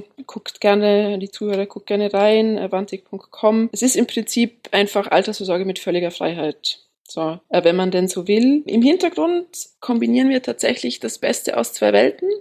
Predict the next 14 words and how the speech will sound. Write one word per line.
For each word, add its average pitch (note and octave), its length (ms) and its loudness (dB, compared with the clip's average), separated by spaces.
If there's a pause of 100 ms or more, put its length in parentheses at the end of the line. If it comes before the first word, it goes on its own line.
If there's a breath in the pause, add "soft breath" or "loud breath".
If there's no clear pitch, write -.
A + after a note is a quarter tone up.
(120)
Momentan, G#3+ 920 -2
also G3 280 -6
wenn G3 160 -2
man G3+ 160 -2
so G#3 220 0
durch G#3+ 220 -8
Deutschland C4+ 500 2
läuft, C4+ 560 2
und - 200 -10
das G3+ 80 -12
ist G3 120 -10
auch - 80 -10
etwas, - 320 -4
was - 100 -10